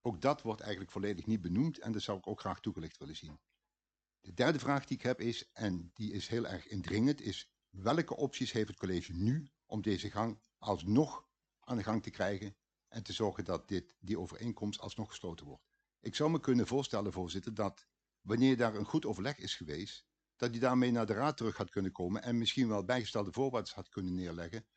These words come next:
waardoor toch die deal had gesloten kunnen worden. Ik, dit vind ik dus echt, dit vind ik dus schokkend, dat dit is eigenlijk buiten de raad is omgebeurd, volledig blind, stort-, storten wij ons in de memo die dan vervolgens zegt, dit zijn de feiten, het is afgelopen uit en de ondernemer die gaat intern uitbreiden.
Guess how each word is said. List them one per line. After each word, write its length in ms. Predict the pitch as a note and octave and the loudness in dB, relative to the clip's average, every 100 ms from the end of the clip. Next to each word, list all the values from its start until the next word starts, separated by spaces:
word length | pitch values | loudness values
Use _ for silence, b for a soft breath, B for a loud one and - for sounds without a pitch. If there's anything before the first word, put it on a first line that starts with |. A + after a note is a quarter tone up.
| - | -6
waardoor 340 | A2 A2+ A2+ | 2 4 4
toch 180 | D3+ C3+ | 2 0
die 120 | G#2 | 0
deal 240 | F2 C3+ G2+ | 4 4 4
had 180 | F#2 | 0
gesloten 420 | - - G#2 F2 - | -4 -6 -6 -6 -8
kunnen 240 | F2+ E2+ | -8 -6
worden. 280 | D#2 D2 E2 b b b | -8 -10 -14 b b b
Ik, 180 | - A2+ - - - | -8 -8 -8 -20 -2
dit 220 | G2 C#3+ | 2 4
vind 160 | C3+ | 4
ik 80 | A#2+ | 2
dus 140 | A2+ - | -2 -4
echt, 280 | C#3 - - - | -6 -8 -16 -4
dit 240 | - E3+ | 2 2
vind 200 | E3 D3+ | 2 2
ik 140 | D3 - | 2 2
dus 200 | F2+ - | -2 -4
schokkend, 540 | - A2+ F2 C3+ D#3+ - _ _ | -2 0 0 -2 -4 -10 _ _
dat 200 | A2+ E2 | -4 2
dit 160 | C3 A2+ | 2 2
is 100 | - | -4
eigenlijk 300 | A2 D#2+ C#2+ | -4 -4 0
buiten 260 | C#3 C#3+ | 0 2
de 60 | A2+ | 2
raad 200 | A#2 G#2+ | 0 -2
is 80 | - | -4
omgebeurd, 580 | C#3 A#2+ G#2 A2 A2 - _ _ | -4 -2 0 0 0 -6 _ _
volledig 420 | - A2 C#3 G2 | 0 4 4 4
blind, 380 | G2 A#2+ B2+ - _ _ | 6 8 8 2 _ _
stort-, 360 | - C3+ A2 - | -4 -2 -2 -4
storten 340 | - A2 G#2+ | -4 -4 0
wij 140 | G2 | 0
ons 200 | F#2+ F#2+ | 0 -2
in 120 | - G2+ | -2 0
de 80 | |
memo 440 | F#2 G#2+ G#2 G2+ G2 _ | 2 2 2 0 -2 _
die 120 | - | -4
dan 140 | G#2 F#2 | -2 -2
vervolgens 400 | E2 G2 F#2 F2+ | -2 -2 -2 -2
zegt, 220 | G2 - _ _ | -2 -6 _ _
dit 180 | - B2+ | 0 2
zijn 160 | - F#2 | 2 0
de 80 | E2+ | 2
feiten, 340 | A#2 A#2 G#2+ | 2 2 0
het 80 | F#2+ | -6
is 120 | - | -4
afgelopen 500 | A2+ A2 G#2 F#2+ - | -4 -2 -2 -4 -4
uit 340 | A2 B2 - - _ | -2 -2 -4 -18 _
en 200 | - A2+ | -6 -2
de 140 | F#2 - | -2 -2
ondernemer 500 | G#2 F#2 F#2 A2 G2 | 0 2 2 2 0
die 80 | F#2 | -2
gaat 240 | F#2+ E2+ | -2 0
intern 420 | B2+ A#2 - F#2+ | 2 2 2 -2
uitbreiden. 600 | E2+ F2 D#2+ D#2 D2+ D2+ | -4 -4 -4 -6 -6 -14